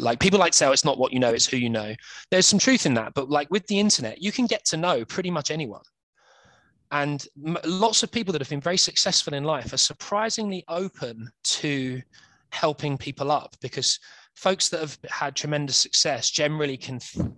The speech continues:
generally recognize they had some help getting there, and they usually therefore want to sort of pay the universe back for that. And if you reach out to successful people, you'd be surprised that of a hundred successful people, a higher percentage than you think will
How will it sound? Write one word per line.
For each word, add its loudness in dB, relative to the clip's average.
generally 2
recognize -2
they -8
had -6
some -6
help -4
getting -4
there, -2
and -6
they -4
usually 0
therefore -6
want -4
to -2
sort 0
of -10
pay -2
the -6
universe -2
back -4
for -2
that. -6
And -6
if -6
you -2
reach 2
out 2
to 0
successful 0
people, -6
you'd -6
be -2
surprised 2
that -2
of -4
a 0
hundred 0
successful -2
people, -8
a -4
higher 2
percentage 0
than 2
you 0
think 0
will -2